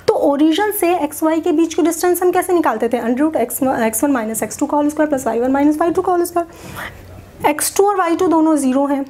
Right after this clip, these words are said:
तो P is equals to यहाँ पे अगर मैं यहाँ पे distance निकालूँ इसकी और इसकी distance अगर आर है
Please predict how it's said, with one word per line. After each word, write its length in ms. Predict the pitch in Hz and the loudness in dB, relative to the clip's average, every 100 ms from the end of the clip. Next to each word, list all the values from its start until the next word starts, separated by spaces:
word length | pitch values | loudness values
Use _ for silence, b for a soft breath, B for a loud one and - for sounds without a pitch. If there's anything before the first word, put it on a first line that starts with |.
| - - | -12 -6
तो 60 | 277 | -4
P 260 | 269 320 320 | 0 2 2
is 60 | |
equals 320 | 330 349 330 | 0 -2 -2
to 80 | 349 | 0
यहाँ 180 | 330 311 | 2 2
पे 120 | 311 | 2
अगर 160 | 330 320 | 2 4
मैं 120 | 320 | 2
यहाँ 140 | 294 | 2
पे 100 | 247 | 0
distance 480 | 247 240 - 277 277 | 0 0 2 2 2
निकालूँ 380 | 269 247 220 254 | 0 0 0 2
इसकी 380 | 247 - 247 294 B B B | 0 0 0 0 B B B
और 80 | 269 | 2
इसकी 240 | 269 - | 2 2
distance 440 | 302 262 285 277 269 | 2 2 2 0 0
अगर 200 | 269 285 | -2 -2
आर 240 | - 220 254 | 0 2 2
है 280 | 220 214 | 2 0